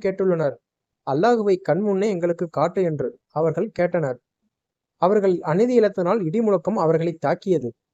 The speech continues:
பின்னர் தெளிவான சான்றுகள் அவர்களிடம் கொண்டு வ-, கொண்டு வந்த பின்பும் காளைக்கன்றை கடவுளாக கற்பனை செய்தார்கள். அதை மன்னித்தோம், மூசாவுக்கு தெளிவான சான்றளித்தோம்.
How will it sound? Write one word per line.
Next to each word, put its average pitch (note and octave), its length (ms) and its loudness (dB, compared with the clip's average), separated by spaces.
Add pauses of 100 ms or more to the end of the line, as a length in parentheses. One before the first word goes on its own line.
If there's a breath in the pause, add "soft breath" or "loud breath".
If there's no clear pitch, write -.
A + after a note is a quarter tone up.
(520)
பின்னர் G#3+ 320 2
தெளிவான A3 460 2
சான்றுகள் F#3+ 500 0
அவர்களிடம் F3 440 -2
கொண்டு G3+ 320 0
வ-, G3+ 120 -4
கொண்டு G3 260 2
வந்த F#3+ 180 2
பின்பும் D#3+ 480 -2
காளைக்கன்றை G3 680 0
கடவுளாக F#3+ 460 0
கற்பனை F3+ 340 -2
செய்தார்கள். C#3 480 -2 (1120)
அதை G3 200 2
மன்னித்தோம், F3+ 540 2
மூசாவுக்கு E3+ 600 0
தெளிவான G3 440 0 (100)
சான்றளித்தோம். E3+ 580 0